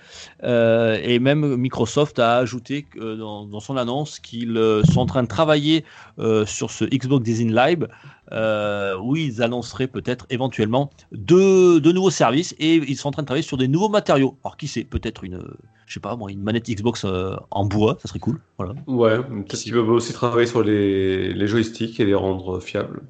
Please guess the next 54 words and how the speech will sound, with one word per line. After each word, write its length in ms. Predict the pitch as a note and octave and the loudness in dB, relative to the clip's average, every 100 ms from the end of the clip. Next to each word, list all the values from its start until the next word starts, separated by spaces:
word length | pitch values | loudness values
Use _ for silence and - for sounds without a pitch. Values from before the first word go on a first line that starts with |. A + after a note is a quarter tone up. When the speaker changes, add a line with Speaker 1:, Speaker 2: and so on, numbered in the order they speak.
| - | -20
Speaker 2:
Je 80 | - | -20
sais 100 | - | -6
pas. 80 | - - D#3+ D3 | -4 2 0 2
Speaker 1:
<laughs> 80 | A2+ | -2
Speaker 2:
Une 100 | G#2+ | 2
idée, 200 | G#2+ G#2+ | 2 2
c'est 120 | G#2+ | 2
une 60 | A2+ | 2
idée, 240 | F#2+ F#2+ A2+ | 2 -2 -6
hein, 120 | G#2 | -14
c'est 180 | F#2+ - | -12 -10
un 240 | F#2+ G2 G2 | -10 -10 -2
Speaker 1:
Alors 160 | B2 | -2
c'est 120 | - | 0
pas 140 | D3 F#3 | 2 2
les, 100 | F3 C#3 | 2 0
c'est 140 | - | -6
pas 140 | D3 F#3 | -2 0
les, 200 | E3 D3 | 0 -2
les, 120 | C3 | 0
Speaker 2:
Après, 200 | B2+ C3 | 2 4
Speaker 1:
les 60 | B2+ | 6
Speaker 2:
moi, 120 | B2+ | 6
j'y 140 | A2 | 4
connais 180 | B2 A#2 | 2 4
rien, 200 | A2 A2 | 4 2
hein, 180 | F#2+ F#2+ | 0 -6
donc, 180 | F#2+ - | -10 -10
euh. 120 | G2 - - | -14 -14 -18
Speaker 1:
c'est 340 | - - C#3+ | -18 -12 -12
pas 160 | C#3+ F#3 | 0 0
les 80 | |
moins 180 | D3 E3+ | 2 0
fiables 220 | D#3+ G3 D3+ | 0 -2 0
du, 440 | C#3+ C3 B2 B2 | -2 -2 -4 -6
du, 120 | A#2+ | -6
du 100 | B2 | -2
marché 280 | C3 A2+ G2 | 0 -2 -8
quand 140 | G2 | -8
même, 60 | G#2 | -8
hein. 60 | C3+ | -8
Il 260 | A#2 A#2 | -10 -8
y 80 | A#2 | -8
a, 40 | A#2 | -8
il 60 | C3 | -8
y 40 | |
a 40 | - | -6
pire 180 | D3 | -6
qu'eux, 140 | - F2+ | -6 -10
n'est-ce 200 | G#2 - | -12 0
pas, 180 | F3 F3 | 0 2
me-, 380 | C3+ B2+ B2 B2 A2+ B2+ | -2 -8 -10 -12 -16 -16
monsieur 200 | A2+ B2+ | -12 -10
Nintendo ? 360 | A#2+ B2 C#3 | -8 -4 -4